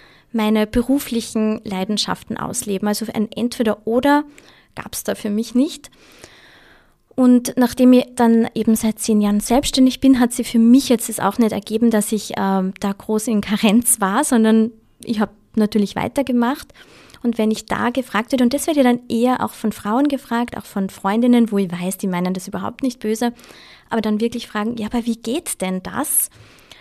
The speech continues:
Und ich glaub, da ist wichtig, ich hab mir, ich hab, ich bin nicht vor der Frage gestanden, „Ja, wird das gehen? Kann sich das ausgehen?“ Ich wusste, ich möchte das machen, ich werd alles dafür Mögliche tun, um das auch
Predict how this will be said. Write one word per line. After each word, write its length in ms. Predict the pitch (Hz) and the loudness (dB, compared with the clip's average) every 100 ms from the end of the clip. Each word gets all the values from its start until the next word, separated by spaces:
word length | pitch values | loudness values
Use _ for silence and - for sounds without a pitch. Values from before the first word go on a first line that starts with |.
| - _ - | -20 _ -4
Und 380 | 254 247 247 - _ _ - | 0 0 -2 -20 _ _ -14
ich 160 | 233 | -12
glaub, 220 | - 233 233 | -4 -4 -2
da 80 | |
ist 160 | 254 - | -4 -4
wichtig, 480 | 262 - 285 269 - - - | -8 -4 -4 -4 -8 -18 -14
ich 260 | 247 - | -14 -8
hab 280 | 233 - - | -8 -8 -2
mir, 460 | 247 247 240 233 - _ - | 2 4 4 2 -2 _ -10
ich 220 | 233 226 | -8 -6
hab, 80 | 240 | -4
ich 160 | 240 | -4
bin 120 | - 277 | 2 4
nicht 140 | 269 | 4
vor 120 | - | 2
der 140 | 233 220 | 0 -2
Frage 300 | - 208 233 | -2 -2 -2
gestanden, 320 | - 233 240 | -2 -2 0
„Ja, 80 | 233 - - | -4 -6 -12
wird 300 | 254 269 269 | -8 -6 -6
das 280 | 277 262 - | -10 -10 -12
gehen? 340 | - 226 269 | -8 -4 -4
Kann 200 | 277 233 | -4 -6
sich 140 | 240 269 | -6 -8
das 200 | 247 - | -12 -6
ausgehen?“ 460 | - 240 - 254 247 - - - | -6 -6 -4 -4 -4 -10 -20 -20
Ich 140 | - | -10
wusste, 280 | 269 269 - | -8 -6 -4
ich 260 | 277 247 - _ - | -4 -6 -14 _ -6
möchte 380 | 233 214 - 233 | -2 -2 -4 -6
das 180 | 208 220 | -4 -4
machen, 320 | 196 - 339 | -4 -4 -8
ich 120 | 311 | -4
werd 200 | 226 - | -6 -6
alles 440 | 208 220 240 - - _ _ | -6 -4 -4 -6 -14 _ _
dafür 260 | - - 226 | -10 -6 -6
Mögliche 600 | 208 214 233 233 - 208 208 - - - | -4 -4 -6 -6 -2 -4 -6 -18 -20 -14
tun, 300 | - 254 294 | -2 0 2
um 220 | - 240 | 0 -2
das 280 | 220 214 - - | 0 -4 -6 -6
auch 260 | 202 202 | -8 -8